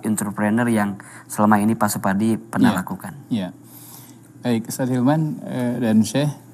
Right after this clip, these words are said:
Speaker 2: eh, saya dan teman-teman, terutama para pengusaha, kemudian berkumpul dan kita kemudian mendirikan, eh, Baitul Mal Bestari namanya.
Speaker 1: Hmm.
Speaker 2: Eh, Bestari itu singkatan Berkah Sejahtera Tanpa Riba.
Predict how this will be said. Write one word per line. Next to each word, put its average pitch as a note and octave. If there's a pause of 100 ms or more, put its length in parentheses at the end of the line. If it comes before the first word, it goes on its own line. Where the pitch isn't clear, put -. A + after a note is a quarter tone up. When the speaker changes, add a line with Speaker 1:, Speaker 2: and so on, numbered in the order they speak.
(640)
Speaker 2:
eh, A#2+
saya B2+
dan A#2
teman-teman, A2+
terutama A2+
para G2
pengusaha, G#2
kemudian G2+
berkumpul A#2 (480)
dan A2
kita C3
kemudian B2
mendirikan, A2+ (320)
eh, G2+
Baitul G#2+
Mal A#2+
Bestari G#2+
namanya. D#2
Speaker 1:
Hmm. A#2 (400)
Speaker 2:
Eh, -
Bestari G2+
itu A#2
singkatan A#2+
Berkah G2+
Sejahtera A2
Tanpa G2
Riba. E2